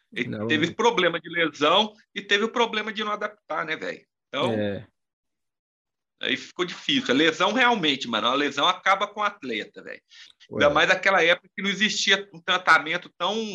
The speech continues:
Speaker 1: evoluído igual hoje em dia, né,
Speaker 2: Isso,
Speaker 1: velho? Por
Speaker 2: é.
Speaker 1: exemplo, uma pessoa jovem aí, vinte e poucos anos, tiver uma lesão séria no joelho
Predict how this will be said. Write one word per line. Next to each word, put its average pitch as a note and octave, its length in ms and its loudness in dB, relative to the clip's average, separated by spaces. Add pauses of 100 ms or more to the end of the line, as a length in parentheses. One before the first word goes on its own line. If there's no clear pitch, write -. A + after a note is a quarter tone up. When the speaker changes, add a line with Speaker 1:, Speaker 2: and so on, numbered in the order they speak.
(280)
Speaker 1:
evoluído F#3 720 4
igual B2+ 280 6
hoje A#2 260 -2
em - 40 -14
dia, G#2 440 -4
né, A#2+ 100 -2
Speaker 2:
Isso, A#2 60 -2
Speaker 1:
velho? G2 160 -4 (300)
Por D3+ 100 2
Speaker 2:
é. - 40 4
Speaker 1:
exemplo, C3+ 280 -2
uma C#3 80 -4
pessoa E3+ 560 -2
jovem D3+ 460 2
aí, D3 180 0
vinte C3+ 240 -16
e - 100 -20
poucos C#3 320 -8
anos, B2+ 200 0
tiver C#3+ 240 0
uma D3+ 80 4
lesão C#3 340 0
séria D3+ 420 0
no C3 120 -8
joelho A#2 580 -4